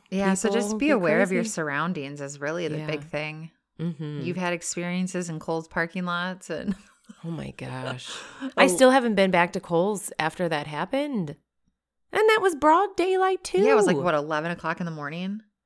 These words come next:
Speaker 2: What creeped me out about that, eh, that I couldn't even give an accurate description of him if I had to because he had a mask on, half of
Speaker 1: Mm-hmm.
Speaker 2: his face. Like,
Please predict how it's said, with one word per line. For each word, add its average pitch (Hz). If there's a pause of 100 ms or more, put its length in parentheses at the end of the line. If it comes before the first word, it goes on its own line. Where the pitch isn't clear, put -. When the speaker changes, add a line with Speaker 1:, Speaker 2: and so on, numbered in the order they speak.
(320)
Speaker 2:
What 302
creeped 285
me 247
out 214
about 185
that, 151 (380)
eh, -
that 196
I 196
couldn't 196
even 170
give 156
an 151
accurate 147
description 147
of 131
him 135
if 131
I 135
had 127
to 143
because 131
he 139
had 131
a 127
mask 127
on, 151
half 151
of 139
Speaker 1:
Mm-hmm. 143
Speaker 2:
his 165
face. 214
Like, 139